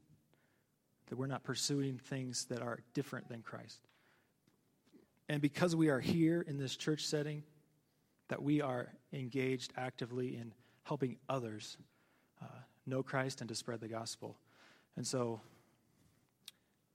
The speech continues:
if you can ask yourself, "To what degree am I suffering?" Um, and your answer is,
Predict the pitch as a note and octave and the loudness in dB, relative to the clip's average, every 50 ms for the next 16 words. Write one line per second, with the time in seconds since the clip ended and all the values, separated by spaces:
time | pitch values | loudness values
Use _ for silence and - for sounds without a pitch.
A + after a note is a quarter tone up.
0 | _ A3 C#3 D3 G3 G3+ F3 D#3+ D3+ C#3 - D#3+ C3+ - D#3 C#3 C3+ B2 - - | _ -4 0 2 4 4 6 4 4 4 2 0 0 2 2 2 2 2 0 -6
1 | - D#3 E3 A3 G#3+ E3+ D3+ D3+ D3+ E3 D#3+ C3+ B2 B2 B2+ C3+ - - - - | -2 4 4 4 4 4 2 4 6 6 6 6 4 2 0 0 -2 -4 -6 -8
2 | - - - - C3 - - - - - _ _ _ - - _ _ _ _ _ | -12 -12 -12 -12 -16 -18 -20 -20 -20 -20 _ _ _ -20 -20 _ _ _ _ _
3 | _ _ _ _ _ _ _ _ _ _ - - A#2 A2+ G#2+ G#2+ G#2+ A2+ G#2+ - | _ _ _ _ _ _ _ _ _ _ -10 -8 -8 -6 -8 -10 -10 -14 -16 -20
4 | - - _ _ _ _ _ _ _ - C3 C3 D3 D3 D3+ D3+ - - D3+ C#3 | -20 -20 _ _ _ _ _ _ _ -6 -4 0 2 4 4 4 4 4 4 4
5 | C3 B2 A2+ A2+ - - | 4 4 2 2 0 -2